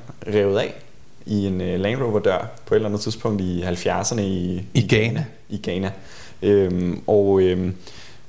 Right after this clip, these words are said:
Speaker 1: bæslet er på en eller anden måde endt inde i bilen i samme forbindelse. Øhm, og, øhm,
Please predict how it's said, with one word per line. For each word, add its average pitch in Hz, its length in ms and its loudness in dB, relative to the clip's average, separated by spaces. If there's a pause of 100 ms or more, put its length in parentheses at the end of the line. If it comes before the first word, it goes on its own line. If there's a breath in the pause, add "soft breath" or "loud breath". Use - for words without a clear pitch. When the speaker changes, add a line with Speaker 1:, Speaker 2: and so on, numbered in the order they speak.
(1500)
Speaker 1:
bæslet 143 520 4
er - 160 -2 (460)
på - 80 0
en 131 40 2
eller 135 120 0
anden 110 120 2
måde 113 220 4
endt - 300 -2
inde 123 300 2
i - 40 -2
bilen 101 420 -2
i 95 80 -2
samme 101 300 -2
forbindelse. 104 480 -2 (180)
Øhm, 90 580 0
og, 98 320 6
øhm, 90 320 2